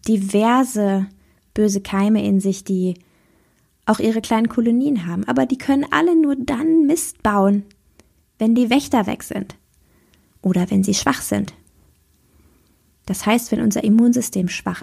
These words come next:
ist. Das heißt, genau da müssen wir ansetzen. Und das wäre eben schön, wenn man wieder zu einer Relation findet zwischen helfenden Mitteln, die toll sind,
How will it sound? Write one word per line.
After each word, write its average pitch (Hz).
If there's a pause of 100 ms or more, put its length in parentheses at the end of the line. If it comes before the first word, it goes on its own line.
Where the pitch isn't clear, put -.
ist. - (960)
Das -
heißt, 220 (760)
genau 208
da 208
müssen 220
wir 196
ansetzen. 196 (1400)
Und 202
das 226
wäre 226
eben 208
schön, 208
wenn 190
man 185 (640)
wieder 208
zu -
einer 196
Relation 226
findet 240 (560)
zwischen 196 (800)
helfenden 233
Mitteln, 233 (440)
die 196
toll 240
sind, 302